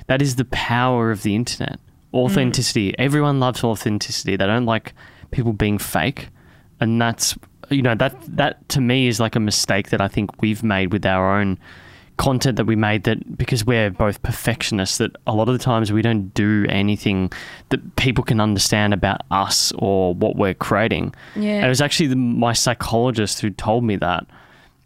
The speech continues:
Speaker 1: You know, she was talking about the fact that you're, you're there documenting people's journeys. And it just, you know, the stuff that you got, that you do, Laura, Steph, et cetera, it just, it brings out, I don't know, it's just, a, it's real.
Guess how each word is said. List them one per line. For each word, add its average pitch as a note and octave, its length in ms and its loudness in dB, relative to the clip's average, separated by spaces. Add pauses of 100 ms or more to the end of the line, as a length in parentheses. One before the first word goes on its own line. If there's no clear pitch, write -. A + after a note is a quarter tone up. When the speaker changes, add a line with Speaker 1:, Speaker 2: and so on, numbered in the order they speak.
Speaker 1:
You A#2 140 2
know, G#2+ 180 2
she - 100 -2
was A#2+ 80 0
talking B2 140 0
about A2+ 160 0
the G#2+ 80 -4
fact - 320 -4
that G#2+ 140 2
you're, G#2+ 420 0
you're A2+ 160 2
there A2+ 340 2
documenting G#2+ 840 0
people's G#2 420 0
journeys. G2+ 720 -2 (480)
And G#2 640 0 (160)
it A#2+ 120 -2
just, - 280 -2 (180)
you C3 80 2
know, G#2 220 2 (240)
the C3 80 2
stuff D3+ 240 0
that C#3 80 2
you B2 160 0
got, C3+ 240 0
that A#2+ 80 2
you B2+ 180 2
do, C3+ 400 2
Laura, B2 560 2
Steph, - 560 -2
et A2+ 100 -8
cetera, A2 520 2
it A2 100 -4
just, - 240 -2
it B2+ 160 -4
brings B2 720 0
out, A2 500 -2 (920)
I D#3+ 40 2
don't E3 40 2
know, D3 200 2
it's A#2 140 0
just, D#3 160 0
a, C#3+ 100 0 (120)
it's - 240 -2
real. G#2+ 420 0